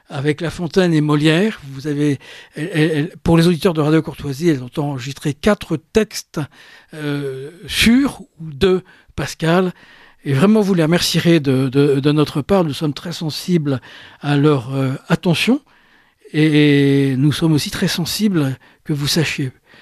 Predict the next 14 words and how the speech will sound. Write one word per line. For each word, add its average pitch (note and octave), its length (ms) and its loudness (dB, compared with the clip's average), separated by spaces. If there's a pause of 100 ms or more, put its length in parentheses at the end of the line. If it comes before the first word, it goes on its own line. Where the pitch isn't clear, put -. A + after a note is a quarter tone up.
(380)
euh, C#3 40 -4
leur C3 180 0
partager. G3+ 640 2 (460)
Et C#3 40 -10
vous D#3 140 -8
nous D#3 140 -2
direz F3 280 0
comment. G3+ 460 0 (160)
Parce - 140 -16
que - 120 -20
comment F#3 280 -2
Pascal G3+ 600 -2 (300)
peut-il D3 480 -6
intéresser D3 920 -2